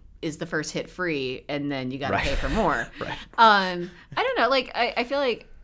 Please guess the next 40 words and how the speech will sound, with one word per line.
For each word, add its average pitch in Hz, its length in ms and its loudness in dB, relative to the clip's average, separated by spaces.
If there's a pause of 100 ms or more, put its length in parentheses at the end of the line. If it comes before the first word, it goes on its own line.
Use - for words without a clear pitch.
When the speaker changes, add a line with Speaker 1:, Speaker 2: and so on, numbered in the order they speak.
(120)
Speaker 1:
there 240 140 0
was 269 80 -2
a 269 60 -2
nice 254 200 -2
tradition 220 400 -6
my 180 140 -2
family 160 280 -2
had 160 200 -4
going 151 200 -4
for 156 120 -10
a 156 40 -6
little 151 220 -4
while. 143 220 0
I 151 80 -2
think 220 160 -8
it - 20 0
was 247 140 -6
mostly 180 400 -2
just 151 160 -10
my 151 100 -6
brother, 135 500 -6 (340)
but 175 120 -4
my 170 140 0
brother 175 340 0
would 160 160 0
send 156 280 -2
me, 147 440 -4
uh, 139 400 -4
would 170 180 -4
buy 151 220 4
me 147 160 -4
every 147 240 -6
year 143 220 -4
for 147 100 -12
Christmas 147 560 -8
while 139 220 0
it - 20 -8
was 147 140 -10
running, 147 420 -4
uh, 127 420 -4